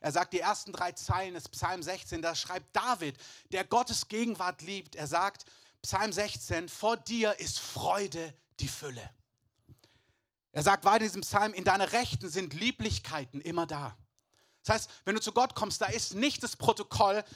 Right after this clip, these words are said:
was ich dir schon lange sagen wollte, was schiefgelaufen ist und hier ist die Zuchtroute, sondern in seiner Rechten, in der Hand seiner Autorität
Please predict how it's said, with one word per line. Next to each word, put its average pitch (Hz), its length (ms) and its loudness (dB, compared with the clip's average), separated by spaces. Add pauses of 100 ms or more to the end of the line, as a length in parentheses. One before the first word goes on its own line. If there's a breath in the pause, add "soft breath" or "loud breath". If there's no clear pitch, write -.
(120)
was 160 120 0
ich - 60 4
dir 175 80 -2
schon 185 120 -2
lange 190 200 4
sagen 180 240 2
wollte, 170 180 0
was 156 140 -2
schiefgelaufen 160 680 -4
ist 170 200 -4
und 160 160 -8
hier 208 180 -4
ist - 140 -6
die 156 80 -16
Zuchtroute, 135 640 -10
sondern 180 280 2 (280 loud breath)
in 180 100 -10
seiner 185 280 0
Rechten, 160 560 -4 (200 loud breath)
in 165 100 -14
der 180 200 -4
Hand 277 180 4
seiner 220 240 2
Autorität 190 720 -2